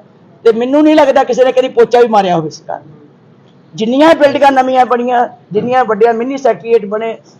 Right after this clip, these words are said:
ਤੁਸੀਂ ਸਾਰੇ ਕੰਪਲੈਕਸ ਬਣੇ, ਭਾਵੇਂ ਜੋ ਮਰਜ਼ੀ ਹੋਵੇ, ਅੱਜ ਲੋਕੀ ਯਾਦ ਕਰਦੇ ਆ ਕਿ ਸ਼੍ਰੋਮਣੀ ਅਕਾਲੀ ਦਲ ਦੀ ਸਰਕਾਰ ਵੇਲੇ ਬਹੁਤ ਵੱਡੇ ਕੰਮ ਹੋਏ। ਸੋ ਮੈਂ, ਅਹ,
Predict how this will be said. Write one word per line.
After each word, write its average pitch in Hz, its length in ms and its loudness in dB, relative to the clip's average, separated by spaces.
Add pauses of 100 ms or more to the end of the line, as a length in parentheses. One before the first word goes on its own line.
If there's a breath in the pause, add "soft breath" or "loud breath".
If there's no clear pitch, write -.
(260)
ਤੁਸੀਂ 226 180 -4
ਸਾਰੇ 220 240 2
ਕੰਪਲੈਕਸ 202 540 -4
ਬਣੇ, 220 360 -6 (640)
ਭਾਵੇਂ 208 260 0
ਜੋ 269 180 0
ਮਰਜ਼ੀ 240 300 0
ਹੋਵੇ, 214 160 0 (120)
ਅੱਜ 285 140 0
ਲੋਕੀ 277 280 0
ਯਾਦ 214 180 0
ਕਰਦੇ 160 360 -6
ਆ - 40 -12 (800)
ਕਿ 214 80 0
ਸ਼੍ਰੋਮਣੀ 240 420 -2
ਅਕਾਲੀ 214 240 -2
ਦਲ 208 140 -2
ਦੀ 202 100 -6
ਸਰਕਾਰ 175 380 -4
ਵੇਲੇ 180 200 -6
ਬਹੁਤ 185 300 -6
ਵੱਡੇ 160 200 -8
ਕੰਮ 147 280 -12
ਹੋਏ। 147 120 -16 (340)
ਸੋ - 120 -18
ਮੈਂ, 214 300 0
ਅਹ, - 1300 -2